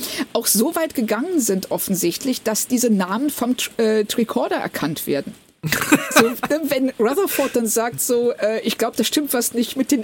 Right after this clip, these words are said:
Speaker 1: Elfen-Relays." Und, äh, <laughs> oder auch, wenn du, ähm, an einer Stelle, ich weiß nicht, ob's dir aufgefallen ist,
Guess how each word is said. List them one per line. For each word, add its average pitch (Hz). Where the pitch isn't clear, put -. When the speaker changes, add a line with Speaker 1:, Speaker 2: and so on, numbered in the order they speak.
Speaker 1:
Elfen-Relays." 180
Und, 233
äh, 262
<laughs> -
oder 262
auch, 233
wenn 226
du, 214
ähm, 196
an 185
einer 240
Stelle, 208
ich -
weiß 254
nicht, -
ob's -
dir -
aufgefallen 208
ist, 160